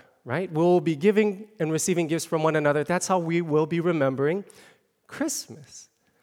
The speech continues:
And this is the thing about Christmas that I love. Christmas is, like, the only holiday where everybody receives a gift. It's not just for the mothers. It's not just for the girlfriends.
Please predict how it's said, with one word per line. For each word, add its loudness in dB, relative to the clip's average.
And 0
this 2
is 0
the 2
thing 2
about 6
Christmas 0
that 2
I 4
love. 2
Christmas 0
is, 0
like, 4
the 4
only 4
holiday 4
where 0
everybody 0
receives -4
a -4
gift. -12
It's -4
not 4
just 0
for 2
the 2
mothers. -2
It's -8
not 4
just -2
for 0
the 4
girlfriends. -2